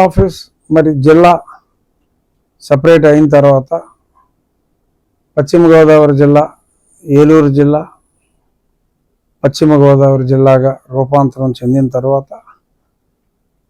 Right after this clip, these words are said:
మరి నరసాపురం పార్లమెంట్ ఒక గన్నపురం మండలం కలిపి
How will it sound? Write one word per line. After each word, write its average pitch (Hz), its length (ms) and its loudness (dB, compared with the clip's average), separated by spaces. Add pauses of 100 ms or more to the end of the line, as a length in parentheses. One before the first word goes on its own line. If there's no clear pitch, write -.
మరి 151 140 0 (100)
నరసాపురం 170 560 2 (140)
పార్లమెంట్ 147 520 0 (800)
ఒక 135 100 -6 (100)
గన్నపురం 139 460 0 (200)
మండలం 131 380 -4 (340)
కలిపి 151 320 -4